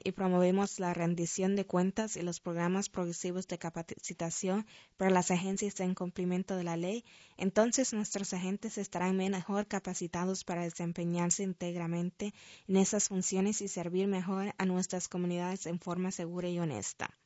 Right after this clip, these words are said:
¿Qué piensas sobre la reducción del cuarenta por ciento de las emisiones de gases de calentamiento climático en Carolina del Norte debido a su impacto en las catástrofes naturales, la agricultura, la salud pública y la vida comunitaria?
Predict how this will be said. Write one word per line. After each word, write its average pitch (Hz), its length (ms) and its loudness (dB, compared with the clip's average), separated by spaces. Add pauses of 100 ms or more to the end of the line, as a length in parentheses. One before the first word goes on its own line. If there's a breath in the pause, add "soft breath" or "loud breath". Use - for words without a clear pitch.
(880 soft breath)
¿Qué 320 100 4
piensas 330 380 2
sobre 214 220 0
la 196 140 4
reducción 185 580 2
del 214 100 -2
cuarenta 185 380 0
por 190 160 -4
ciento 185 320 -4
de 190 80 0
las 180 160 -2
emisiones 175 540 0
de 180 100 0
gases 170 400 0
de 170 80 -4
calentamiento 170 960 0
climático 165 640 -2
en 180 80 2
Carolina 165 480 0
del 170 80 0
Norte 214 420 -4 (400 loud breath)
debido 240 320 6
a 302 60 2
su - 100 4
impacto 202 400 0
en 202 60 4
las 196 120 0
catástrofes 185 680 -4
naturales, 180 640 0
la 180 80 4
agricultura, 170 720 0 (260 loud breath)
la 185 140 0
salud 180 300 2
pública 294 520 -2
y - 60 -2
la 190 160 4
vida 196 220 4
comunitaria? 180 840 -2